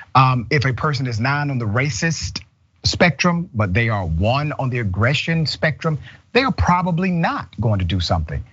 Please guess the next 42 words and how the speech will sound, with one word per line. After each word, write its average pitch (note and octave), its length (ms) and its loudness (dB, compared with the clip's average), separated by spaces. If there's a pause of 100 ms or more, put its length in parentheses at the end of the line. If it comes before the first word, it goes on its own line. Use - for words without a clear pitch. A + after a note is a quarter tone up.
(300)
um, F2 320 6
while F#2+ 280 4
on D#2+ 180 -2
duty. D#2+ 420 -2
That G#2 180 0
would G2+ 160 0
be G#2 120 2
questionable. B2 540 -2 (300)
So F#3 140 2
we E3+ 180 2
have D3+ 120 0
seen C#3+ 300 0
that B2 180 -2
as G#2+ 100 -4
well. A#2 160 -2
So C3+ 120 0
I C#3+ 80 0
understand C#3+ 380 -2
your F#2+ 100 -2
point B2+ 420 0 (360)
that C3 180 4
it's A2 160 2
not, C#3 300 2 (400)
uh, F#2+ 220 4
apples B2 320 2
to - 180 -2
apples C3+ 300 0
all G#2+ 160 0
the F#2+ 100 -2
time, G#2 240 0
but F2+ 180 -2
definitely A2+ 440 2 (160)
racial A#2 320 2
bias G2+ 320 0
plays G2 280 0
into F2 160 -2
policing F2+ 480 0 (100)
all F#2+ 120 2
across F2+ 260 0
the - 60 -6
country. - 280 0 (540)
Uh, C#3+ 240 4